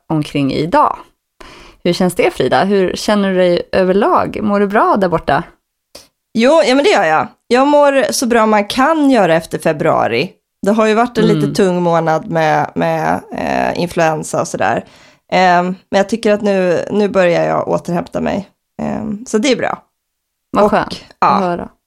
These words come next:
Speaker 2: Och så är det ändå ganska skönt, alltså det är inte kul att vara sjuk, men det är ändå ganska skönt när man liksom, ja, men måste
Speaker 1: Blir frisk.
Speaker 2: tillbringa,
Speaker 1: <laughs>
Speaker 2: ja, det är skönt när man blir frisk. Ja, men så är det rätt skönt också när man har en massa tid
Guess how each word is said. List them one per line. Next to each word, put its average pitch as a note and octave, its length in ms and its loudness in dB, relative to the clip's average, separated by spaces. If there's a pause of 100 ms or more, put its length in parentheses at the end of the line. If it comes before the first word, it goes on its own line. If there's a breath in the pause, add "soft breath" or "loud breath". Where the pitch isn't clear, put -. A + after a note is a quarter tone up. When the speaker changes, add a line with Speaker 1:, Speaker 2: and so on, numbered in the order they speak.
(140)
Speaker 2:
Och G3 100 2
så C4+ 60 2
är - 20 2
det B3+ 80 2
ändå B3 140 2
ganska G#3 420 0
skönt, B3 300 0
alltså G#3 180 0
det A3+ 60 2
är - 20 4
inte A3+ 140 -2
kul A3 200 0
att F#3+ 60 2
vara G3+ 100 4
sjuk, F3 760 -2
men F#3+ 180 0
det G#3 100 4
är G#3 60 2
ändå G3+ 160 0
ganska G3+ 500 0
skönt F#3+ 520 0
när F#3 60 0
man F3 200 0
liksom, E3+ 420 -4 (260 loud breath)
ja, G3+ 100 -2
men A3 260 2
måste A3 240 -2
Speaker 1:
Blir G#3 180 0
frisk. F3+ 140 0
Speaker 2:
tillbringa, F#3 560 2 (100)
Speaker 1:
<laughs> - 120 -4
Speaker 2:
ja, G3 260 2
det G#3 100 2
är A#3 40 0
skönt A#3+ 220 0
när G3 60 -4
man F3+ 100 0
blir F3+ 100 -4
frisk. - 460 -4 (380 loud breath)
Ja, - 60 -2
men G3+ 100 2
så A3+ 100 2
är G#3 40 2
det A3+ 100 2
rätt G3+ 200 0
skönt E3 280 0
också E3 220 -4
när D3+ 80 -2
man D#3 140 0
har D#3 180 2
en D3+ 100 -2
massa D#3 280 -2
tid C#3+ 360 -2